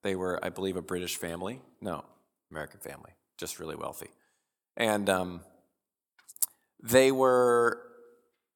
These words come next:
they owned some property in Jerusalem. And I actually got to, got to go there. It's a,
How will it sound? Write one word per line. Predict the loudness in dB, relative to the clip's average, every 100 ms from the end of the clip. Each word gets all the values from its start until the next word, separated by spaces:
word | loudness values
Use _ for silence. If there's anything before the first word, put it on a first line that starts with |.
| _ _ _ _ 4
they | 6 6
owned | 4
some | 0 -2
property | 4 4 6 2 0 -2 -6 -14 _ -16 -8
in | -6 -4
Jerusalem. | -2 -2 -2 -8 -12 -18 _ _ _ _ _ _ _ _ _ _ _ _ -10 _ -2
And | 2 4 6
I | 6
actually | 4 4
got | 2
to, | 4 4 2
got | 2 0
to | 2
go | 2 4
there. | 4 2 0
It's | -2
a, | -4